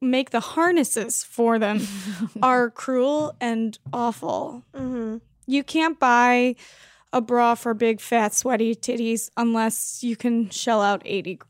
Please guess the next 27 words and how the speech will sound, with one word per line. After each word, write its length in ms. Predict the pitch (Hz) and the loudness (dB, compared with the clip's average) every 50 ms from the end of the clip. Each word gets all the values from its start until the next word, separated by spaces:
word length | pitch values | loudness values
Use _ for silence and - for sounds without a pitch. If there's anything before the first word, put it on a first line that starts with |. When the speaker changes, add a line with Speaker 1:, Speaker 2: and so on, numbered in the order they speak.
| - - - | -20 -10 -6
Speaker 1:
dollars 500 | - - - - - - - - - - | -6 -4 -4 -6 -8 -10 -10 -10 -8 -8
a 60 | 285 | -8
bra. 480 | 247 _ _ - - - - - - - _ - _ _ - - _ _ _ _ | -10 _ _ -8 -8 -6 -6 -8 -8 -10 _ -20 _ _ -20 -20 _ _ _ _
Like, 200 | 262 285 269 - - _ _ _ | -2 -2 -2 -2 -8 _ _ _
some 240 | - - 311 302 302 | -2 0 0 2 2
women 280 | 302 311 302 311 302 294 | 2 2 2 2 2 2
are 140 | 285 285 | 2 2
like, 240 | 269 262 247 233 - - - | 2 2 0 0 -2 -6 -6
"I 60 | 269 | -4
have 220 | 311 349 370 381 370 | -2 -2 -2 -2 -4
a 60 | 381 | -6
twenty 360 | 370 - - 302 294 294 311 | -10 -10 -8 -8 -6 -6 -6
dollar 320 | 294 311 311 302 294 294 285 | -4 -4 -4 -4 -4 -6 -6
bra 240 | 247 - 285 277 | -4 -4 -4 -4
from 240 | 269 - - 277 277 | -4 -4 -6 -6 -6
Target 460 | - - - - 294 294 285 285 262 | -8 -8 -4 -2 -2 0 0 -2 -2
that 120 | - 262 247 | -2 -2 -2
I 140 | 269 269 269 | 0 0 0
love 320 | 262 277 277 277 269 247 | 0 0 0 0 0 0
and 120 | 240 247 240 | 0 -2 -2
I've 120 | 240 240 202 | -2 -4 -4
had 180 | 220 277 277 | -6 -4 -4
it 60 | 277 - | -6 -6
for 140 | - - - _ _ _ _ | -10 -14 -16 _ _ _ _
thirty 300 | - 262 269 277 - 294 | 0 0 2 2 2 2
<laughs> 180 | 277 233 - - | 0 0 0 0
years." 480 | 269 294 - - - - 277 - - | 0 0 0 0 -2 -4 -4 -4 -4